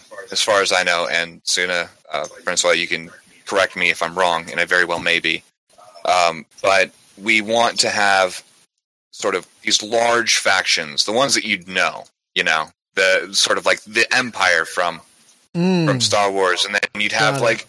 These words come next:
Speaker 1: a rebel group, and there, that's actually the other faction, uh, that was shown in the trailer is the Alliance.
Speaker 2: Oh, okay.
Speaker 1: Um, with the giant, uh, uh, Solar Sailor of Doom, which was a
Speaker 2: Right.
Speaker 1: quite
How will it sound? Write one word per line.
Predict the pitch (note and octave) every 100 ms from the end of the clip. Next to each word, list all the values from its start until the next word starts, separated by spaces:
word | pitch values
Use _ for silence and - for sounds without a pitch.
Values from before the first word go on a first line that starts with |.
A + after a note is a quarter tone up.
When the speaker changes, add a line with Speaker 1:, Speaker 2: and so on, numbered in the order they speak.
| -
Speaker 1:
a | A#2
rebel | A#2 C3+ B2 A2
group, | G2+ F#2+ F2
and | E2 G2
there, | G#2+ A2 G2+
that's | G#2+ G#2
actually | G#2 G2+ - G2+
the | G2
other | G2
faction, | F#2+ F#2+ F2+ - F#2 F2 -
uh, | E2+ E2+
that | E2+ F2
was | F2+
shown | F2+ - F2+ F#2
in | - E2+ E2+
the | E2+ D#2+
trailer | - F#2 F2+ D#2+
is | - D#2 -
the | - E2+ - _ _ _ -
Alliance. | F2 F2+ F2+ D#2+ - -
Speaker 2:
Oh, | D#3+ G3+ A#3+ B3+ A3
okay. | A#3 -
Speaker 1:
Um, | D3 D#2 D#2 - - -
with | G2+ G2+ F#2+ E2 - -
the | G2 F2+ F2+
giant, | - G#2 G2 F#2+ F#2 F2 G2
uh, | F2 E2+ E2+ - - _ _ _ _ _ _ _ -
uh, | E2 D#2+
Solar | - B2+ A#2+
Sailor | A2+ A2 G#2+ G2+
of | F#2+
Doom, | A2+ A2+ G2+ F#2
which | G2 F#2+ G2
was | F2+ - -
a | D#2+ - _ _ _ _
Speaker 2:
Right. | D3 F#3 C#3+
Speaker 1:
quite | A#2 C3 A#2